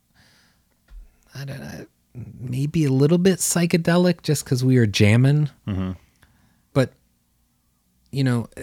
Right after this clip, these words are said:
Speaker 1: there were two guitars. I did the more self-indulgent, like, rock leads. Dan did more kind of textural stuff, and he sang. Um, and then playing with Tom, his kind of, like, melodic indie rock kind of stuff.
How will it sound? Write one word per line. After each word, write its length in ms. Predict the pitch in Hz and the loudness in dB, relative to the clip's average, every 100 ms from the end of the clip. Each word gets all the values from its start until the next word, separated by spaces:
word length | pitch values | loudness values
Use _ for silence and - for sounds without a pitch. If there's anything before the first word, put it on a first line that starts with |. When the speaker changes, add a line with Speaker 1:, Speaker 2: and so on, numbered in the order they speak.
| - | -6
Speaker 1:
there 160 | 123 127 | 0 0
were 60 | |
two 200 | 117 170 | 2 2
guitars. 460 | 143 143 143 131 123 | 2 2 2 2 4
I 120 | 135 | 4
did 240 | 135 139 123 | 4 4 6
the 60 | |
more 240 | 120 113 107 | 4 4 2
self-indulgent, 960 | - 113 - 110 101 101 101 104 78 | 2 0 0 -2 0 0 0 -2 -2
like, 220 | 95 90 | -6 -6
rock 340 | 95 95 98 - | -4 -4 -4 -4
leads. 400 | 101 98 95 95 | -2 -2 -4 -6
Dan 360 | - 104 104 | -4 -2 -2
did 220 | 98 98 92 | -2 -2 -2
more 220 | 95 92 | -2 -2
kind 220 | - 95 | -4 -4
of 80 | 90 | -4
textural 480 | - 101 - 95 87 | -6 -8 -6 -8 -8
stuff, 300 | - 90 - | -8 -8 -8
and 100 | 87 | -10
he 140 | 92 | -8
sang. 540 | - 95 92 87 87 - _ _ _ _ _ _ _ _ _ - | -6 -4 -4 -6 -8 -12 _ _ _ _ _ _ _ _ _ -10
Um, 460 | 95 92 87 85 _ _ _ _ _ _ _ - | -6 -4 -4 -8 _ _ _ _ _ _ _ -4
and 160 | 120 123 | 2 4
then 160 | 113 | 2
playing 320 | - 123 117 | 2 2 2
with 160 | 104 - | 2 -2
Tom, 400 | - 110 95 87 | -4 -2 -2 -4
his 240 | - 98 - | -6 -8 -8
kind 240 | - 92 | -8 -8
of, 140 | 90 | -10
like, 280 | 85 90 - | -12 -14 -12
melodic 600 | 98 95 95 92 92 - | -10 -6 -6 -6 -8 -10
indie 360 | - 98 90 85 | -12 -8 -8 -8
rock 220 | 82 80 | -8 -12
kind 160 | - 80 | -14 -12
of 80 | 76 | -12
stuff. 360 | - 76 - | -14 -16 -20